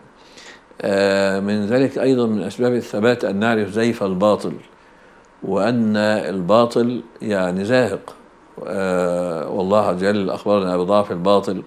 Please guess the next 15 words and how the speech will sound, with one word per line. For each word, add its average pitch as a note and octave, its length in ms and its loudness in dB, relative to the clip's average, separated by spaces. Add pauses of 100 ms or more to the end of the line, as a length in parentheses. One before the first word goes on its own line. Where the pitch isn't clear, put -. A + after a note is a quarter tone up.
(600)
فقال G#2 420 0
عز F#2+ 180 -2
وجل: G2 100 0
"ولو G2+ 340 2
قاتلكم A2 720 0
الذين G2+ 420 0
كفروا G2 440 -2
لولوا G2 460 0
الأدبار F2+ 640 0 (200)
ثم G#2+ 340 -2
لا G2 220 -2
يجدون G2+ 280 -4
وليا G#2+ 400 -2
ولا G2+ 260 0
نصيرا". F2+ 380 -4